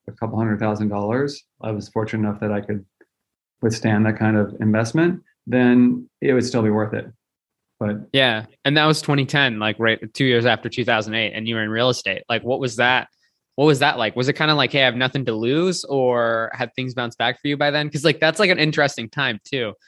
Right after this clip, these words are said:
Speaker 2: And for your
Speaker 1: Yeah.
Speaker 2: daughter to be like, "Oh, I don't wanna lose the house." Like, that's probably
Speaker 1: <laughs>
Speaker 2: the narrative on the news and everything. Like, what was that like?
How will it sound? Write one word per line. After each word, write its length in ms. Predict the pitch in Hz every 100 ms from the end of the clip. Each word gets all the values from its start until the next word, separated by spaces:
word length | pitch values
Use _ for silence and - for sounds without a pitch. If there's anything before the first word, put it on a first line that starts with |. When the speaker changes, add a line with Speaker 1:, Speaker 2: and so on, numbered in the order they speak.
| _
Speaker 2:
And 160 | 139 139
for 100 | 147
your 100 | 135
Speaker 1:
Yeah. 60 |
Speaker 2:
daughter 200 | 131 127
to 80 | 131
be 120 | 123 120
like, 140 | 117
"Oh, 100 | 151
I 120 | 147 139
don't 100 | 143
wanna 160 | 135
lose 220 | 131 127
the 80 | 113
house." 340 | 127 127 113 120
Like, 100 | 107
that's 120 | 131
probably 260 | 185 190 127
Speaker 1:
<laughs> 0 |
Speaker 2:
the 100 | 120
narrative 340 | 120 127 135
on 120 | 127
the 80 | 120
news 440 | 120 127 135 139 135
and 80 |
everything. 580 | 135 131 131 135 131 123 -
Like, 180 | 120 117
what 120 | 143
was 120 | 143
that 160 | 135 117
like? 260 | 139 104